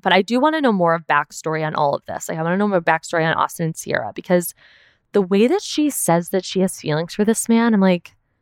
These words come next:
"Why? Like, what did he do to you in Vermont?"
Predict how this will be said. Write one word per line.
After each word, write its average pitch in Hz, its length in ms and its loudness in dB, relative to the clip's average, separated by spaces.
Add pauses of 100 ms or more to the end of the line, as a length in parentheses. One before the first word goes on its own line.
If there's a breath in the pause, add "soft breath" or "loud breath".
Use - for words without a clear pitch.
(180)
"Why? 226 540 -4 (100)
Like, - 220 -20
what 165 200 -6
did - 160 2
he 262 200 -4
do 202 280 0
to 240 80 0
you 147 160 -6
in - 120 -10 (120)
Vermont?" 147 840 -6